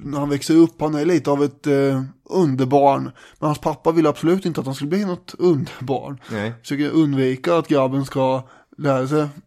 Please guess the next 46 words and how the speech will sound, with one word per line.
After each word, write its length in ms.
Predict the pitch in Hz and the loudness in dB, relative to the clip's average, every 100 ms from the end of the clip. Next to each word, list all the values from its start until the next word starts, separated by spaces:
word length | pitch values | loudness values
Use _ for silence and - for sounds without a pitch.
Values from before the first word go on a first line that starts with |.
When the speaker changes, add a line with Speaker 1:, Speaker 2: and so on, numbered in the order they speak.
| - - | -20 -10
Speaker 1:
för 140 | - | -2
mycket 380 | 147 127 120 135 | 0 0 -4 -4
här. 220 | 117 113 - _ - _ _ | -4 -6 -12 _ -20 _ _
Eh, 340 | - 135 131 127 | -8 -6 -6 -6
så 220 | 127 139 | -4 -2
när 100 | 139 | 0
hans 180 | 143 139 | -2 0
mamma 500 | 151 147 147 170 165 | 0 0 2 0 0
som 280 | 165 156 147 | -2 -4 -4
satt 200 | 143 143 | -4 -2
och 60 | |
läste 200 | 143 123 | -2 -2
Bibeln 460 | 127 135 127 165 170 | -2 0 0 -2 0
för 140 | 143 | 2
han, 180 | 135 131 - 139 | 2 -2 -8 -12
eh, 80 | |
och 140 | 131 131 | -10 -6
sen 120 | 131 | -6
så 320 | 131 135 127 - | -4 -4 -6 -12
sk-, 560 | - - 135 - - 143 | -20 -20 -18 -16 -16 -4
lärde 280 | 147 127 131 | -2 0 -2
sig 120 | 156 | -2
han 120 | 147 | 0
de 100 | 135 | 0
här 100 | 123 | 0
grejerna 360 | 127 123 123 123 - | -2 -4 -8 -8 -4
utantill 460 | 135 123 131 165 | -4 -4 0 0
och 60 | 147 | 0
skulle 220 | 135 131 | -2 -2
recitera 580 | 131 135 127 135 120 131 | -2 -6 -6 -4 -2 -2
det 140 | 123 | -2
och 140 | 117 123 | -6 -8
sådär. 220 | 127 113 - - - | -10 -10 -16 -20 -12
Det 120 | 143 | -8
förbjöd 380 | 147 147 143 127 | -4 0 0 0
ju 60 | 156 | 0
pappan 320 | 165 147 147 | 0 0 -4
till 100 | 151 | -2
slut. 240 | 151 170 - - | -2 -2 -4 -20
Och 160 | - 143 | -12 -2
då 120 | 151 | 0
fick 220 | 147 143 | 0 0
ju 60 | 143 | 2
lille 360 | 143 139 135 123 - _ - | 2 2 2 0 -8 _ -2
François, 680 | 147 139 151 143 131 - 143 | 0 0 4 4 4 0 -4
eh, 320 | 139 131 | -4 -4